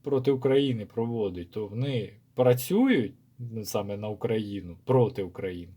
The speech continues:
Скажіть вам правду. Алагус перевернутий.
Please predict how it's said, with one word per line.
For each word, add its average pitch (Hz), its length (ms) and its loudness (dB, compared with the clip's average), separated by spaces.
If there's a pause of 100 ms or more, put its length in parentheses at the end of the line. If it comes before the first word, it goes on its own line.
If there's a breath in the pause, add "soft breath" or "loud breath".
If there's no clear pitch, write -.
(240 soft breath)
Скажіть 131 360 0
вам 123 200 -4
правду. 110 360 -6 (3250 soft breath)
Алагус 143 400 4
перевернутий. 104 1000 -2